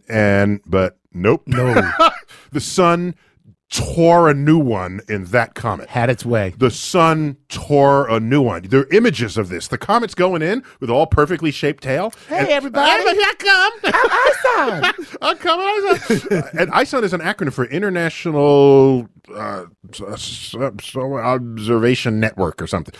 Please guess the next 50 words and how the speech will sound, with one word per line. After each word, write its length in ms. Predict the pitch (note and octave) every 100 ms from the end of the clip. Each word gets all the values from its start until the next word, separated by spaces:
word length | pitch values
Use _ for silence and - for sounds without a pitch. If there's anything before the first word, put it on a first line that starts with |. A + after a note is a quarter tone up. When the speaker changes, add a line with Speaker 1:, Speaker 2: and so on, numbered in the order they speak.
| -
Speaker 1:
It, 100 | D#3
Speaker 2:
Okay. 100 | C#3+
Speaker 1:
it's 120 | E3+
an 60 | F#3
acronym. 260 | C#3+ A#2
Forgive 240 | - B2 C3
me, 80 | A#2
I 80 |
don't 80 | A2+
have 100 | A#2
it 60 | G#2
off 100 | F#2+
the 80 | -
top 220 | G#2+ G#2
of 60 |
my 100 | F#2+
head. 220 | F2+ C#2 -
Speaker 2:
That's 160 | F3 G#3+
okay. 180 | F3+ B2
Speaker 1:
But 180 | G3+ D3+
Speaker 2:
Okay. 160 | F3 G3+ _ _ _ _ _ _ _
Speaker 1:
uh, 100 | B2 C#3
it 100 | C#3+
came 200 | G3+ G#3
out 120 | G3
the 120 | D3
other 220 | C#3 F#3 F#3
side, 540 | - F3 F3+ F#3 D#3+
and 220 | B2 B2+
it 80 | D3
was 160 | D#3 F#2+
a 80 | E2
raggedy 680 | D#2 B2+ E3 D3+ D3+ C#3
looking 320 | C3+ C3+ C3 A2+
thing. 440 | C3 A2+ D#2 -
Speaker 2:
Aw. 260 | B2 G#2+ E2+
Speaker 1:
The 80 | B2+
thing 340 | - F#3 E3
broke 280 | A#2+ A2+ F2+
apart, 600 | E2+ - - E4+ F3+ F#3
it 160 | G#2+ -
diffused, 800 | - - - G3+ G3 F#3+ F3 - - -
and 120 | B2+
just 200 | C3+ C3
completely 840 | - A#2 B2 C3 D#3+ F#3 D#3+ D3
disappeared 680 | C3+ C3 C3 - B2+ D2+ D2+ _ - -
on 120 | G#2
the 140 | G#2+ G2+
other 180 | G2
side. 480 | F#2+ A2+ C#2+ - -